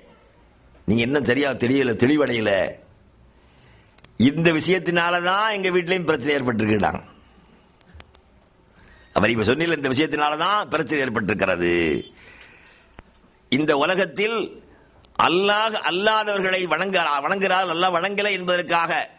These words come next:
இந்த உலகத்தில் யாருக்கு கொடுக்கப்பட அதெல்லாம் பாக்கி நினைக்காத. இந்த உலகத்தில் யாருக்கு முந்தி கொடுக்கப்பட்டு விட்டு அவங்களுக்கு எங்க கிடையாது,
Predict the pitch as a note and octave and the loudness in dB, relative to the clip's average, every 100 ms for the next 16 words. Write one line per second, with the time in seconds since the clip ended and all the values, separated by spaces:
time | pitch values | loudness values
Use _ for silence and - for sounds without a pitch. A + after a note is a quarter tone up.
0 | - - - D3 D3 D#3+ G3 F#3 F#3+ F3 | -20 -10 -2 4 4 4 0 0 0 0
1 | F3 D#3 F3 F3 E3+ D#3 E3+ D3+ C#3+ D#3 | 0 -2 -2 0 0 0 0 0 -2 0
2 | D3 C#3+ C3+ C3+ B2 G2+ A#2 A2 A2+ D3 | -4 -2 0 0 0 0 0 2 2 2
3 | E3 B2 D3 B2+ B2 C#3 A#2+ B2 B2 D#3+ | 0 -2 -2 0 0 -2 -2 0 2 2
4 | E3 A#2+ C#3 D3 C3+ B2 B2 A2+ D3 C3 | 2 4 2 2 0 0 0 2 2 2
5 | A#2+ C3 A#2 A2 G2+ F#2+ E2 D2 - | 0 2 2 2 2 2 2 0 -4